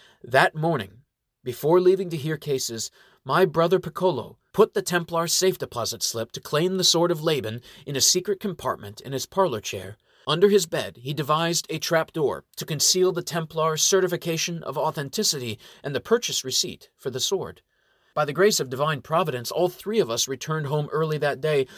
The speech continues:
and saw that all our parlor chairs had been tampered with,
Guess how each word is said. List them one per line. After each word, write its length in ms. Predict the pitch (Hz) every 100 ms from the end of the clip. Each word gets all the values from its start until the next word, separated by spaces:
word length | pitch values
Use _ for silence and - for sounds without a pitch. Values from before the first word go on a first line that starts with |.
| -
and 140 | 151 147
saw 400 | - 170 180 185
that 180 | 160 -
all 320 | 160 175 185
our 160 | 147 143
parlor 340 | - 156 139
chairs 320 | - 135 120
had 100 | 131
been 160 | 123 117
tampered 380 | - 131 117 107
with, 240 | 107 -